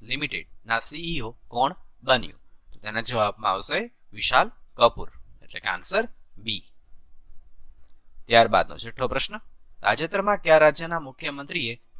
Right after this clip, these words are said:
લાડલી લક્ષ્મી યોજના શરૂ કરી? તો તેના જવાબમાં આવશે મધ્યપ્રદેશ,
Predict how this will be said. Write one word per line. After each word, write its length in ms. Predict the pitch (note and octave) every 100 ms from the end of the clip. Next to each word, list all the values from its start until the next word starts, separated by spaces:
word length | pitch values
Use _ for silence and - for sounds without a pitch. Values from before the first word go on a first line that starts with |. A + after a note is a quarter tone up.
| G#2
લાડલી 400 | A2+ - G3 F3+
લક્ષ્મી 360 | C3+ - E3+ D3
યોજના 340 | C3+ D3 G#2+ - - -
શરૂ 260 | - - - - - -
કરી? 260 | B2 E2 - - - -
તો 60 | - -
તેના 220 | A2 A#2
જવાબમાં 420 | A#2+ A2 G#2+ A#2 G2+
આવશે 280 | F#2+ E3 A#3 - - -
મધ્યપ્રદેશ, 680 | G#2+ A2 B2 G#2 F2+ - -